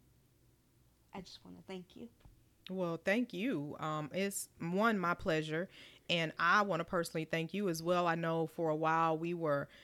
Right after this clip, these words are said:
Speaker 2: praying regularly, <laughs> right? We had scheduled prayer time, and it was so beneficial for me. You know, um, being the person that a lot of people come to, it is awesome to have someone that I can go to,
Speaker 1: Mm-hmm.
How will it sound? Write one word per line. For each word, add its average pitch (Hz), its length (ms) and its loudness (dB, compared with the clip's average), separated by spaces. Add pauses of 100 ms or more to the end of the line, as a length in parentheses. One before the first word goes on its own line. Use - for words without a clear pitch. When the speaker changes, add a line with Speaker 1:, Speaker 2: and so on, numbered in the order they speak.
(260)
Speaker 2:
praying 180 480 2
regularly, 165 800 4
<laughs> - 20 0
right? 165 260 8
We 180 160 4
had 202 180 4
scheduled 196 560 4
prayer 190 240 4
time, 170 280 0
and 160 120 -2
it 175 140 0
was 170 180 -4
so 170 680 2
beneficial 165 580 -2
for 147 220 -2
me. 165 400 -6
You 175 120 -2
know, 151 440 0
um, 151 360 -2 (360)
being 202 360 6
the 180 100 2
person 175 420 0
that 160 140 2
a 139 80 2
lot 156 260 2
of 175 100 -4
people 160 260 -6
come 175 340 -2
to, 151 420 -2
it 165 120 2
is 160 240 -2
awesome 160 400 2
to 160 120 -4
have 151 280 -2
someone 160 440 -2
that 143 180 -2
I 147 180 2
can 156 160 -2
go 139 180 0
to, - 160 -8
Speaker 1:
Mm-hmm. 185 200 -8